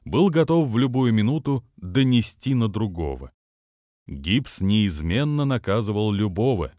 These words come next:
кто приходил к нему с доносом, что шло вразрез с общепринятой практикой и,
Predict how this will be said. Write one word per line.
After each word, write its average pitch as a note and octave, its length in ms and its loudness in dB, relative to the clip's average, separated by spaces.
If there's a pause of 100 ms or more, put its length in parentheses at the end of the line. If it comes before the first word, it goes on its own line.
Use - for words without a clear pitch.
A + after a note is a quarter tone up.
(140)
кто - 180 -8
приходил F2 560 -4
к - 80 -10
нему G2 240 0
с E2 80 -8
доносом, F2+ 600 -4 (260)
что - 260 0
шло F#2+ 280 0
вразрез E2 680 -2 (220)
с - 120 -6
общепринятой F#2 800 -2
практикой E2 720 -4 (180)
и, E3+ 220 -2